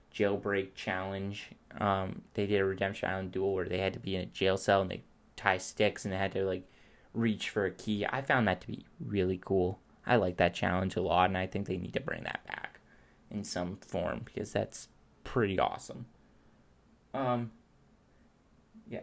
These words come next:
pus-filled rash is gross. Gross skin s-, there's some, a lot of gross skin stuff. Like, they showed Russell with, like, a pus-filled rash on his armpits, and it's like, that's disgusting. Like, we don't need to see that.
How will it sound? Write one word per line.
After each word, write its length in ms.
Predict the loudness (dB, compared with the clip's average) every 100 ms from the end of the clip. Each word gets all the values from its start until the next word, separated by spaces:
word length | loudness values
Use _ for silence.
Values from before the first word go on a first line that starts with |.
| -12
pus-filled 640 | -6 -4 -4 -4 -4 -2 2
rash 380 | 4 4 2
is 140 | -6 -10
gross. 460 | -4 0 0 -2
Gross 300 | -4 -2 -2
skin 200 | -6 -10
s-, 160 | -10 -8 -4
there's 220 | -4 -2
some, 220 | -6 -6 -10
a 40 | 4
lot 160 | 6 6
of 140 | 2
gross 320 | 2 4 4
skin 480 | 0 -8 -6 -2 -2
stuff. 320 | -2 -4 -4 -4
Like, 140 | -6
they 80 | -6
showed 320 | -2 -2 0
Russell 320 | 0 0 -2
with, 120 | -6
like, 120 | -8 -10
a 80 | -16
pus-filled 640 | -12 -8 -8 -4 -4 -4 -10 -10
rash 420 | -4 -4 -4 -4
on 120 | -6
his 100 | -6
armpits, 1120 | -2 0 -2 -4 -20 -20 -20 -20 -6 -4 -4
and 100 | -6 -8
it's 160 | -6
like, 140 | -4 -2
that's 220 | -2 -2
disgusting. 680 | -4 -2 -4 -4 -10 -12 -8
Like, 140 | -6
we 80 | -2
don't 180 | 0 2
need 120 | 2
to 80 | 0
see 320 | -4 -6 -8 -6
that. 340 | -8 -10 -18